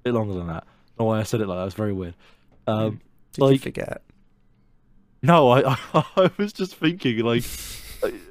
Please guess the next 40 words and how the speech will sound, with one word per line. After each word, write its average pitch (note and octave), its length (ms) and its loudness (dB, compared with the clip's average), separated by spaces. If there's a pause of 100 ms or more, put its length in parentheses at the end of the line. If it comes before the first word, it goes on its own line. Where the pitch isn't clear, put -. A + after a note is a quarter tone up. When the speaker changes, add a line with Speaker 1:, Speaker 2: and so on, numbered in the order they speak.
(460)
Speaker 1:
<sighs> E3 560 -2
New F3+ 180 2
Year's F3+ 220 4
resolutions A#2+ 420 0
are F#2 40 -6
weird. D#2+ 220 -8 (680)
Yeah, G#2+ 200 0 (140)
like, C#3+ 240 4
it's, E3+ 440 0 (100)
it's D3+ 260 0
just, - 400 -2
it E3 300 0
just, A3 160 -8
they, G#3+ 120 2
they A#3+ 120 0 (140)
just A#3+ 200 -2
seem G#3+ 180 -2
weird. G#3+ 240 2
Like, E3+ 180 -4
I G#3 40 -4
don't G#3 120 -4
know. C#3+ 280 0
I, C3 200 0
I've F3+ 60 0
never G3+ 140 -2
been F3 120 0
into G#2+ 220 -4
them, F2 200 -6 (200)
but C3 280 4
Speaker 2:
Fair. A#3+ 280 -4 (160)
Speaker 1:
well, A3 180 0
Speaker 2:
No, A#3 100 6
Speaker 1:
I'd - 40 8
Speaker 2:
don't - 60 0
Speaker 1:
like C4 120 6
Speaker 2:
have - 60 -6
Speaker 1:
to E3+ 60 -2
Speaker 2:
to. - 60 -6
Speaker 1:
stream B2+ 300 2
more. A2+ 260 -2